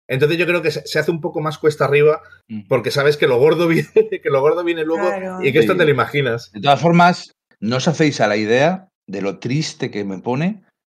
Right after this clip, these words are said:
Speaker 2: no haber disfrutado esta película. Y, y sobre todo ahora viendo cómo la habéis gozado vosotros. Porque tiene todo lo que me gusta a mí.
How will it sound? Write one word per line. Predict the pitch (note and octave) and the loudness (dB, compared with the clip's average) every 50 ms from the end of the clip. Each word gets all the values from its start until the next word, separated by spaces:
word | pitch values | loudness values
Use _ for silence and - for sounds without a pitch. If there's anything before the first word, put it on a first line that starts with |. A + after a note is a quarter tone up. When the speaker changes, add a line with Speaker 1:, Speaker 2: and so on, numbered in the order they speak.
| _ | _
Speaker 2:
no | - A2+ A#2 | -6 0 2
haber | A#2+ A#2 A2+ | 2 2 2
disfrutado | A2+ A2 A2 A#2 G#2 G#2 G#2 | 0 -4 -6 -4 -2 0 0
esta | G2+ - - F#2 | 0 -2 -4 -8
película. | D#2+ E2 D#2 - - D2 D2 - _ _ _ _ _ _ _ _ _ _ - | -8 -10 -12 -14 -16 -20 -20 -20 _ _ _ _ _ _ _ _ _ _ -6
Y, | - A2+ A#2 A#2 A#2 C3+ | -4 -4 -4 -4 -4 -6
y | C3+ C3 A2 | -6 -4 -2
sobre | A2 B2+ C#3 D3 | -2 -2 0 2
todo | C3+ F#3 F#3+ E3+ | 4 4 6 6
ahora | D3 D3 D#3+ F3+ | 6 6 6 4
viendo | F3+ C#3 A#2 A2 A2+ C#3 D#3 E3 G3 G#3 G3+ - - - _ _ | 2 0 -4 -2 0 2 4 4 4 4 2 0 -6 -20 _ _
cómo | - D3 D3 D#3+ E3+ | 2 4 6 6 6
la | D3+ C3+ | 6 4
habéis | C3+ C#3 C3 | 4 2 2
gozado | A2+ B2 - C3+ A#2+ | 0 -2 0 0 0
vosotros. | A2 G2 - F#2+ - - - - - - _ _ _ _ _ _ _ _ | 0 -2 -6 -8 -14 -16 -20 -20 -20 -20 _ _ _ _ _ _ _ _
Porque | - - G#2+ - B2+ A2 | -8 -8 -6 -6 -8 -10
tiene | F#2 A2 B2 C#3 E3+ G3+ | -6 -4 -2 0 0 0
todo | F#3 - - - G3+ G#3+ G#3+ G#3 | -2 -4 -2 0 2 2 4 2
lo | D3 B2 A2+ | 0 0 -2
que | C3+ | -2
me | B2 A#2+ G#2+ | -4 -4 -4
gusta | G#2 A2 - - G#2+ | -6 -8 -8 -6 -6
a | A2+ | -6
mí. | E3 A3 - | -6 -8 -10